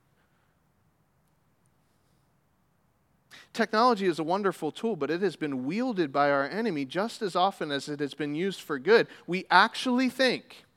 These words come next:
that we can get all the benefits of the gathered church without actually being physically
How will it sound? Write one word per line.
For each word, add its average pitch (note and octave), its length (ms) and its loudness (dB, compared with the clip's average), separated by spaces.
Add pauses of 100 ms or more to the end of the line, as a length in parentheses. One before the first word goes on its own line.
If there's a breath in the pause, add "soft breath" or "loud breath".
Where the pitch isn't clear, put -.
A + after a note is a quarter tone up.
(760 soft breath)
that F#3+ 140 6
we G3+ 140 2
can A3+ 160 0
get G3 160 6
all F#3+ 220 8
the C4 80 2
benefits B3+ 500 4
of G3 120 2
the G3+ 60 0
gathered G#3+ 400 2
church B3+ 280 -2
without F3+ 340 2
actually G3+ 480 0
being F3+ 300 -2
physically F#3+ 720 -2